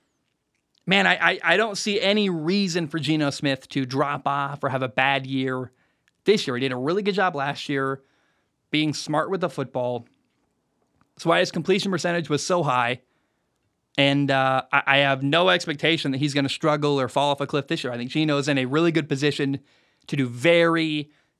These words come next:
very well in Seattle. Tim writes in, Tim says, "Hey, Zach, happy to have the podcast back,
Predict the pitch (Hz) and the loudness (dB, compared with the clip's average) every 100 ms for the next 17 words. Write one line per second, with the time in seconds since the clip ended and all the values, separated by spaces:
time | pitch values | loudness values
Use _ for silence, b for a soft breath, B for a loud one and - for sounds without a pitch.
0 | - 123 135 143 151 143 131 123 123 123 | -14 -2 2 2 2 0 0 0 -2 -6
1 | 113 _ _ _ 127 127 123 120 117 _ | -12 _ _ _ 0 2 0 -2 -4 _
2 | _ _ - 147 117 107 - _ - - | _ _ -4 0 0 -2 -8 _ -18 -18
3 | - _ _ _ _ _ _ _ _ _ | -20 _ _ _ _ _ _ _ _ _
4 | _ _ _ _ _ _ _ _ - 240 | _ _ _ _ _ _ _ _ 2 4
5 | 233 185 - 185 165 202 202 190 175 165 | 4 0 0 -4 0 -2 -2 -2 -2 -2
6 | 156 - - _ _ _ _ _ _ _ | -6 -10 -14 _ _ _ _ _ _ _
7 | - 302 220 208 208 220 220 196 196 170 | -2 0 0 -2 0 -2 0 0 0 -2
8 | - 165 165 160 147 - 143 151 160 | -4 -2 -2 -2 -4 -4 -4 -4 -6